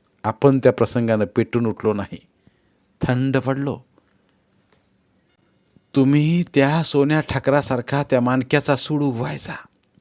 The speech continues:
तुमचं काय आहे ते?" ती त्याला बोलली. "पण तो आता सोन्याच्या टोळीत आहे, मग तुम्ही बी सामील व्हा की त्या टोळीत." "म-, मी?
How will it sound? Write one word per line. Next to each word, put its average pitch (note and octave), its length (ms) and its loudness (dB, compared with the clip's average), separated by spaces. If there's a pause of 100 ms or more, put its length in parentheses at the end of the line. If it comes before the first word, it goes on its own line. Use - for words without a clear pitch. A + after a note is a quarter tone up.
(880)
तुमचं D3+ 280 -2
काय E3+ 240 2
आहे E3+ 160 -2
ते?" G#3+ 260 -2 (1300)
ती A2 60 -6
त्याला G#2 240 0
बोलली. G2 360 -6 (1900)
"पण C3+ 420 2 (220)
तो C#3 100 8
आता D3+ 280 4
सोन्याच्या C#3 540 2
टोळीत B2+ 240 2
आहे, - 260 -6 (1120)
मग D#3+ 100 2 (160)
तुम्ही A3 180 6
बी G#3+ 140 2
सामील F3+ 320 2
व्हा D3+ 140 -2
की G3 160 -4
त्या D3 140 2
टोळीत." A2+ 300 -4 (1500)
"म-, C#3+ 460 0
मी? F#3+ 360 4